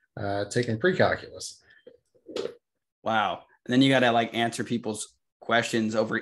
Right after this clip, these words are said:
Speaker 2: email and stuff too, 'cause, like, they're probably all online, right?
Speaker 1: Mm-hmm.
Speaker 2: Well, thank you.
Speaker 1: Yeah.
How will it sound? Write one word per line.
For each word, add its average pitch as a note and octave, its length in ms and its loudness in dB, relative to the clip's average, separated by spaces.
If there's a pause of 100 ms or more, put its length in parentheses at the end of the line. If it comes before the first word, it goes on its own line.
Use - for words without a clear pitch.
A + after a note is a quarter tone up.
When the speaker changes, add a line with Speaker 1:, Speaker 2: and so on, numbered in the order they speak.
Speaker 2:
email A2+ 400 0
and G#2+ 100 -10
stuff - 320 -6
too, A2 260 -2
'cause, G#2 180 -10
like, G2+ 200 -6
they're A2+ 100 -4
probably G#2+ 340 -2
all G#2+ 140 -2
online, G#2 460 -4
right? G#2 200 -4 (720)
Speaker 1:
Mm-hmm. A2+ 400 0 (1600)
Speaker 2:
Well, G#2+ 120 -8
thank G#2+ 240 -6
you. G2+ 160 -8 (680)
Speaker 1:
Yeah. G2+ 120 -2